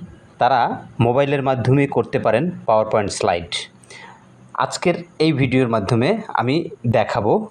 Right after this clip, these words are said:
কিভাবে পাওয়ার পয়েন্টের স্লাইড মোবাইলের মাধ্যমে তৈরি করবেন। আমরা সেটার জন্য প্রথমেই Google Play Store-এ যাব। প্লে স্টোরে গেলে আমরা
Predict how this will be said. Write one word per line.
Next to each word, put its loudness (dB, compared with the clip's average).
কিভাবে 2
পাওয়ার 2
পয়েন্টের 0
স্লাইড 0
মোবাইলের 2
মাধ্যমে 0
তৈরি 0
করবেন। 0
আমরা 0
সেটার 0
জন্য 2
প্রথমেই 0
Google 2
Play 2
Store-এ 0
যাব। 0
প্লে 2
স্টোরে 0
গেলে 0
আমরা 0